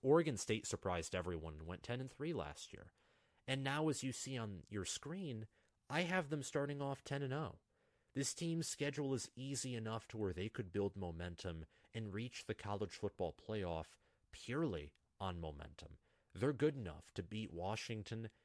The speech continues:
and Oregon and win the Pac-twelve. People are sleeping on this team, and the reason they're doing it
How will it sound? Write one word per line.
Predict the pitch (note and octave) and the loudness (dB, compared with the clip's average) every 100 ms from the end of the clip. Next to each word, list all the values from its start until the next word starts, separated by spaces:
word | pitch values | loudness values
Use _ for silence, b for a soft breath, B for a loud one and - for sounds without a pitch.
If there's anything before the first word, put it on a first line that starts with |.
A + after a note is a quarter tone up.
| b b - | b b -4
and | G#2+ A#2 | -2 2
Oregon | G2 G#2 F#2+ D#2+ C#2+ C#2+ _ _ | 2 2 0 -2 -8 -12 _ _
and | A2 G2+ | -4 -2
win | G2 | -2
the | E2+ | -2
Pac-twelve. | - D#2+ - - - - b b b b b - | -4 -6 -6 -10 -10 -16 b b b b b -6
People | F#3+ G3 G#3 | -4 4 6
are | D3+ | 6
sleeping | - - D3 - F#2+ | 4 2 0 2 -2
on | E2+ D2+ | -2 -4
this | E2 | -8
team, | - F2 D2 D2+ _ - | -8 -8 -10 -14 _ -4
and | B2+ | 0
the | C3 | 2
reason | A2 C3+ F3 G3+ G3 | 2 0 0 0 0
they're | E3 | 0
doing | G2+ B2 B2 | 2 2 2
it | G#2+ | 0